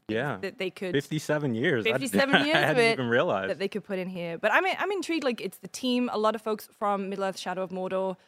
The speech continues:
Speaker 2: Exactly.
Speaker 1: Um, a lot of folks, uh, from Monolith. And so, yeah, you go to these other franchises like God of War, Call of Duty. Um, within the broader kind of video game, 'cause what is it? It's like a celebration of single player too, third
Speaker 2: Mm-hmm.
Speaker 1: person. Um,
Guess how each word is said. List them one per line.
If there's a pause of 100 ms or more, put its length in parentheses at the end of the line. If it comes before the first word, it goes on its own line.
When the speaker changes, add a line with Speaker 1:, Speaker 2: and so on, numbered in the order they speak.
Speaker 2:
Exactly.
Speaker 1:
Um,
a
lot
of
folks,
uh,
from
Monolith.
And
so,
yeah,
you
go
to
these
other
franchises
like
God
of
War,
Call
of
Duty. (800)
Um, (400)
within
the
broader (560)
kind
of (100)
video
game, (100)
'cause
what
is
it?
It's
like
a
celebration
of
single
player
too,
third
Speaker 2:
Mm-hmm.
Speaker 1:
person. (440)
Um,